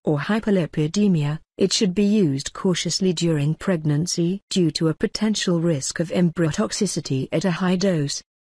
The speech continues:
Of the Asteraceae family, the silver mound Artemisia is the only member with a prostrate, spreading habit.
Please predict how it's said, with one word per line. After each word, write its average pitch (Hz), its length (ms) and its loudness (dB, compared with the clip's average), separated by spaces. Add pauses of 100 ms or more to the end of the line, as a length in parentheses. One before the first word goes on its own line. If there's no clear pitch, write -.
(140)
Of 156 140 -2
the 170 180 0
Asteraceae 190 920 0
family, 160 560 0 (240)
the 226 120 0
silver 165 380 0
mound 170 380 2
Artemisia 175 680 2
is 185 80 0
the 202 160 2
only 220 320 4
member 180 480 4
with 170 140 0
a 185 40 0
prostrate, 160 720 -4 (220)
spreading 156 480 0
habit. 156 520 -4